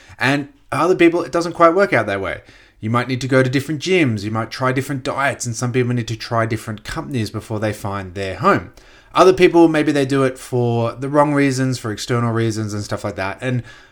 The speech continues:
not gonna go into that part of it today, 'cause we've talked about that on other podcast episodes. But what I do wanna talk about is the trend that we're seeing at the moment, because a lot of people are moving, and because there's a,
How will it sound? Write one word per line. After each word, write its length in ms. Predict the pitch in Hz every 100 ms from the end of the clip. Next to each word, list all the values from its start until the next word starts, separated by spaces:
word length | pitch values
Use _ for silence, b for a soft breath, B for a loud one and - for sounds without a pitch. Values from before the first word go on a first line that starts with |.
| B
not 160 | 175 214
gonna 160 | 208
go 180 | 165 147
into 220 | 143 131
that 300 | 117 113 -
part 200 | - 113
of 80 | 104
it 120 | 95
today, 260 | - 98 90
'cause 160 | 95 120
we've 120 | 131
talked 220 | 170 170
about 240 | 143 127
that 200 | 113 110
on 160 | 95 104
other 160 | 98 95
podcast 640 | - 98 - 98 92 -
episodes. 500 | 95 98 - 87 87
But 300 | 117 120 - B B B B
what 160 | 135 202
I 80 | 247
do 240 | 156 156
wanna 180 | 151 139
talk 240 | - 127
about 300 | 117 107 107
is 380 | 113 113 107 -
the 80 | 110
trend 380 | - 143 151 170
that 60 |
we're 60 | 123
seeing 240 | 117 127
at 60 | 120
the 80 | 110
moment, 320 | 104 104 95
because 320 | 110 - 151
a 40 |
lot 200 | 165 143
of 80 | 131
people 280 | 123 120 110
are 140 | 104
moving, 400 | 101 92 95 113
and 100 | 113
because 340 | 110 120 131 120
there's 180 | 120 110
a, 140 | 101